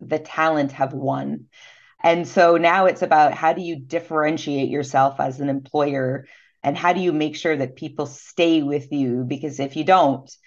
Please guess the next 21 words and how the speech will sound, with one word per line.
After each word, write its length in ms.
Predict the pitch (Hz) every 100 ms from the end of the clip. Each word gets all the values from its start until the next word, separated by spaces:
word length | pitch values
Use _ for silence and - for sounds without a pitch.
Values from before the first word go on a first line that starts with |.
| _
they'll 180 | 151 160
listen 520 | 151 170 165 147 139
to 100 | 143
the 120 | 139
next 340 | 143 139 - -
knock 240 | 147 -
on 140 | 143 139
the 100 | 135
door 320 | 135 139 139
who's 180 | 135 131
gonna 220 | 135 123
offer 320 | 135 - 139
them 160 | 131 131
something 480 | 127 131 135 135
that 260 | 151 143 -
you 140 | 147
won't. 360 | 139 139 127 131
And 220 | 131 135 _
career 400 | - 160 165 170
progression 600 | 170 143 143 143 - 147
development 640 | 143 139 139 143 135 127